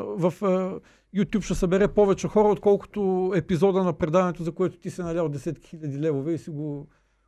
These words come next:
пуснал тая вечер. Изведнъж се окаже, че някой друг са го гледали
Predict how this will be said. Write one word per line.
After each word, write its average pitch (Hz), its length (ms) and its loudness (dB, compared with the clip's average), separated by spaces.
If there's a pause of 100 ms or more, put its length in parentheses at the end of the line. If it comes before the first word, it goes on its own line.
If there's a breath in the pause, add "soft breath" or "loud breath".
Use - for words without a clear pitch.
(160)
пуснал 139 280 -4
тая 139 240 4
вечер. 196 260 -2
Изведнъж 175 300 -2
се - 100 -6
окаже, 175 320 -2
че 196 160 -2
някой 180 320 2
друг 165 180 -4
са 175 100 -8
го 156 120 -2
гледали 190 580 2